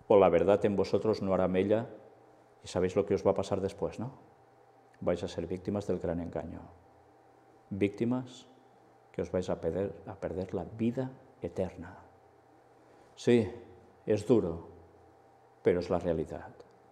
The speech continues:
Y yo solo puedo decir la realidad, guste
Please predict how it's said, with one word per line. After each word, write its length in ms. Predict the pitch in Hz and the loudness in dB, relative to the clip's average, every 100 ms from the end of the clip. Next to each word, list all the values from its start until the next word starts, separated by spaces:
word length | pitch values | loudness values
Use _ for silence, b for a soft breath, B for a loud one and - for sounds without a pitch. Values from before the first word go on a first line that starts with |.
| _ - _ 113 | _ -20 _ -6
Y 100 | 98 | 2
yo 120 | 107 | 4
solo 320 | 117 113 110 | 6 6 6
puedo 240 | 107 104 | 6 4
decir 360 | 95 90 107 - | 4 0 -2 -4
la 120 | 107 | -6
realidad, 580 | 104 98 95 90 87 82 - - - - _ _ | 0 2 2 0 0 -2 -10 -20 -20 -20 _ _
guste 540 | 117 135 143 - 151 | 0 2 2 -2 -4